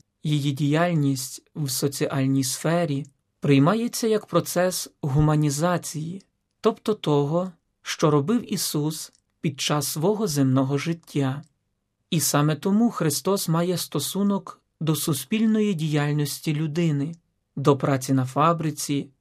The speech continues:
чи економічних дій, адже в цих місцях людина будується,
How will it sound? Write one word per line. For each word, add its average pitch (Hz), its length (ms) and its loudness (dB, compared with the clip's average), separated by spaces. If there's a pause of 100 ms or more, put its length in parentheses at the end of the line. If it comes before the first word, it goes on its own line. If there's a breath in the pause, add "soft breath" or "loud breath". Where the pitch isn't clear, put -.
(120)
чи - 380 0
економічних 139 800 2
дій, 165 400 -2 (360)
адже 170 680 2
в 147 140 -2
цих 185 300 -4
місцях 170 680 -2 (240)
людина 147 440 2
будується, 156 840 -4